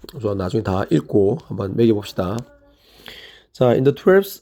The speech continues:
to thirteenth centuries, there appeared the first manuals teaching table manners to the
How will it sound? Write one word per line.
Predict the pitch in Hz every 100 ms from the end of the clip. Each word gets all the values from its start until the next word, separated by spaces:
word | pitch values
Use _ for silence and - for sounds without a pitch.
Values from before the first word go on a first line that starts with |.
| -
to | - 135 139
thirteenth | 135 - 135 147 160 160
centuries, | 165 170 - 110 117 -
there | 110 117 117
appeared | 117 - 151 160 123
the | 113
first | - 135 143 - 120
manuals | 135 156 107 104 - - _ _
teaching | - 120 135 127
table | 120 131 127 135
manners | 135 139 101 - - _ _
to | -
the | 113